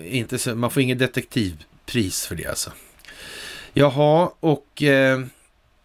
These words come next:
ja, det är tråkigt när, eller roligt är det ju naturligtvis, som vi sa från början då, med att det här, att, eh, det här med solen har effektiv-, eller effekt då på klimatet på jorden.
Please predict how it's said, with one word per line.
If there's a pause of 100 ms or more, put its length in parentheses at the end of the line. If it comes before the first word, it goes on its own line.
(400)
ja, (1080)
det
är (840)
tråkigt
när, (1080)
eller
roligt
är
det
ju
naturligtvis,
som
vi
sa
från
början
då,
med (160)
att
det
här, (400)
att,
eh, (600)
det
här
med
solen
har
effektiv-,
eller
effekt
då
på
klimatet
på
jorden.